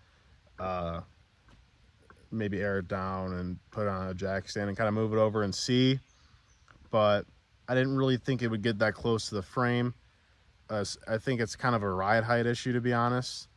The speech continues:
Uh, if it's, I might have to maybe move the bag out more on the mount, uh, which I think I can make happen.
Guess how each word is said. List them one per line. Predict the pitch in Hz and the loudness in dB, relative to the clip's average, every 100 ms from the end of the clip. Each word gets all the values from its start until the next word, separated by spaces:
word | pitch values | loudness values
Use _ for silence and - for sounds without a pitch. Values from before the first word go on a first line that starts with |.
| _ _ _ _ _ _ _ _ - | _ _ _ _ _ _ _ _ -4
Uh, | 104 92 90 101 | -2 0 -2 -4
if | 113 | -6
it's, | - 98 _ _ _ _ - | -10 -12 _ _ _ _ -8
I | 113 | -2
might | 120 127 | 2 2
have | 117 120 | 2 0
to | 117 | 0
maybe | 113 117 113 | 0 0 0
move | 113 104 | 0 -2
the | 101 | -2
bag | 107 110 101 | 2 2 2
out | 104 113 | 2 2
more | 113 113 117 117 - - _ - 98 | 2 0 2 0 -4 -20 _ -16 -8
on | 104 | -6
the | 92 | -4
mount, | 95 98 104 107 _ _ - _ - | -4 -2 -2 -4 _ _ -20 _ -8
uh, | 101 | -6
which | 104 101 | -4 -4
I | 104 | -6
think | 120 113 | -4 -6
I | |
can | 107 117 | -6 -6
make | 107 107 | -4 -4
happen. | - 117 - 117 | -2 -2 -2 -6